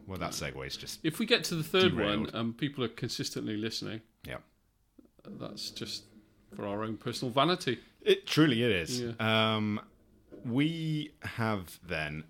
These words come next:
Speaker 1: two episodes on our hands. One where we had a very in-depth scoring system.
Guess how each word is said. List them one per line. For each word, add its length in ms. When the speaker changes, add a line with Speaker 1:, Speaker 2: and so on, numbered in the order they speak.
Speaker 1:
two 220
episodes 420
on 100
our 100
hands. 560
One 440
where 420
we 720
had 540
a 60
very 540
in-depth 500
scoring 420
system. 520